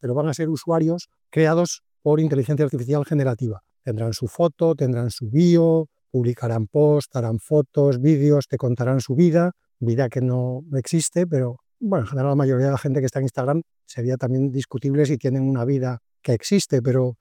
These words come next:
es un debate que va más allá de este podcast. El caso es que ya ha empezado el deployment de este plan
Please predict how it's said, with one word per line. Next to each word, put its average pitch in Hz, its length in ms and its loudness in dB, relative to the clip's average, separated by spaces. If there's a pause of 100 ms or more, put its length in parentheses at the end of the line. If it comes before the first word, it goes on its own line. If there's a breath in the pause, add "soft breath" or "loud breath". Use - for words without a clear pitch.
(180)
es 101 80 -6
un 120 100 2
debate 127 300 0
que 123 80 0
va 123 140 0
más 120 120 -2
allá 131 220 0
de 127 140 0
este 120 240 -6
podcast. 120 480 -4 (120)
El 156 140 2
caso 180 240 2
es 196 100 4
que 151 800 4 (240)
ya 143 200 0
ha - 20 0
empezado 180 680 0
el 131 720 -2 (260)
deployment 151 680 0
de 143 220 -2
este 131 200 -4
plan 180 340 -4